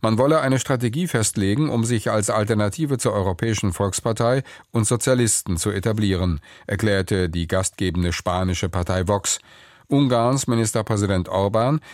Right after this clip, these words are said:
bezeichnete die P F E als politische Zukunft. Was früher als ketzerisch galt, habe sich zum Mainstream entwickelt. Der Niederländer Wilders, dessen Partei stärkste Kraft im Land ist,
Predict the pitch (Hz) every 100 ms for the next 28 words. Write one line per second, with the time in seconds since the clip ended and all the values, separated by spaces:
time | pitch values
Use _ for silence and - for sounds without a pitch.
0 | - 117 110 123 123 131 117 101 92 92
1 | 92 82 110 110 120 98 98 - - 101
2 | 120 113 - 90 - 143 - 80 67 -
3 | - - - - _ 78 - 117 101 87
4 | 82 - 131 - 117 107 - 92 92 90
5 | 92 90 87 87 - 92 92 110 113 -
6 | 104 87 85 85 92 73 69 - _ _
7 | - - - - - - 98 127 156 135
8 | 127 113 98 98 107 139 160 123 113 101
9 | 98 92 90 82 - 98 - 95 - 110
10 | 113 90 82 90 90 123 131